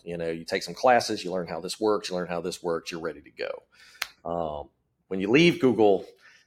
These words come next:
none of that <laughs> is, is the case on the outside. We actually develop on the actual cloud. There's a million ways to do anything, and nothing integrates together well.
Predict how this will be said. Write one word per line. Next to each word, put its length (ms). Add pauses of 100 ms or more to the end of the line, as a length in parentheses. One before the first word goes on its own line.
(160)
none 380
of 80
that 340
<laughs> 60
is, 340 (180)
is 140
the 80
case 280
on 120
the 140
outside. 560
We 200
actually 260
develop 360
on 100
the 100
actual 320
cloud. 420
There's 140
a 40
million 380
ways 280
to 60
do 160
anything, 320
and 140
nothing 300
integrates 440
together 320
well. 320